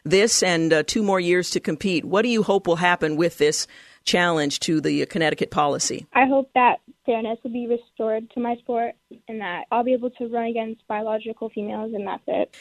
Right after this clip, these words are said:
Speaker 1: Well, my understanding is you are very talented, you work very hard, and there's a very strong possibility that you, um, will become an elite athlete when put on par with female athletes um,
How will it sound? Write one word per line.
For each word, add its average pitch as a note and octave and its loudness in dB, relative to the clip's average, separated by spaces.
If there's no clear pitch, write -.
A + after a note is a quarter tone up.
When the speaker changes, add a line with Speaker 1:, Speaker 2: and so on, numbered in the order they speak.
Speaker 1:
Well, F3+ 0
my F#3+ 2
understanding F#3+ 0
is E3 0
you F3+ 4
are D#3 2
very F#3 2
talented, D3+ 0
you E3+ 2
work E3+ 4
very F#3+ 4
hard, D3+ 2
and F3+ 4
there's F#3 4
a G3 6
very F#3 4
strong G3 2
possibility F3+ 4
that D#3+ 4
you, F3 0
um, D3+ 2
will F3+ 4
become F#3+ 0
an F3 0
elite F#3 -2
athlete E3+ 0
when F#3 2
put G3 0
on D#3+ 0
par D#3 2
with D#3 0
female A3 4
athletes D#3 0
um, D#3 2